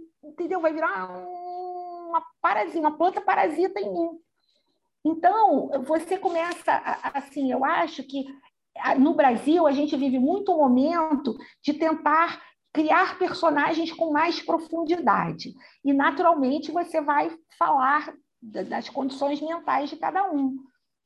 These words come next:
E não necessariamente você precisa ter um transtorno. Você pode botar uma pitadinha de alguma coisa ali que é um pouco exagerada,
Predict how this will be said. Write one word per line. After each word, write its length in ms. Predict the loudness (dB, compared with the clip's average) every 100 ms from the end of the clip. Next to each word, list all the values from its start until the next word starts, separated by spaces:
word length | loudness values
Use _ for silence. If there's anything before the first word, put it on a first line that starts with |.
| _
E 80 | -6
não 180 | -4 -4
necessariamente 960 | -4 -6 -2 0 0 -2 -6 -8 -10
você 220 | -10 -8
precisa 340 | -12 -16 -12 -10
ter 160 | -8
um 160 | -8 -8
transtorno. 880 | -8 -10 -12 -6 0 2 2 0 -6
Você 180 | -8 -8
pode 240 | -4 -4
botar 220 | -4 -4
uma 160 | -2 -4
pitadinha 840 | -6 -10 -6 -6 -8 -12 -8 -4
de 80 | 0
alguma 380 | 0 0 -6 -4
coisa 300 | -4 -4 -4
ali 260 | -6 -8
que 120 | -6
é 40 | -6
um 160 | -6
pouco 400 | -8 -2 0 0
exagerada, 880 | -4 -4 -4 -4 -4 -2 -2 -2 -6